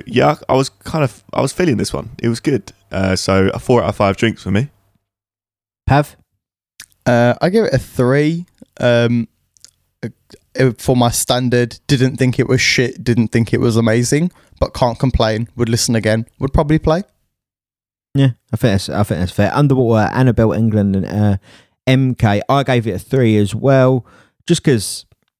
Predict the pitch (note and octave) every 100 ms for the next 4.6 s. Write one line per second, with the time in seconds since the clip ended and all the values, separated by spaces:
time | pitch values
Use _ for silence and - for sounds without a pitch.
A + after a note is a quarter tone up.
0 | _ - G3+ A#3+ F#3+ F#2 - _ - C3+
1 | C#3+ B2 - B2+ G2 A2 B2+ C#3 E3 -
2 | - G#2+ A#2+ A#2 A#2+ A2+ B2 B2+ C#3 D3+
3 | E3 - - D3+ G#3 D#3 G#2 C#3 A2+ F2
4 | - G#2+ A2+ A2 F#2+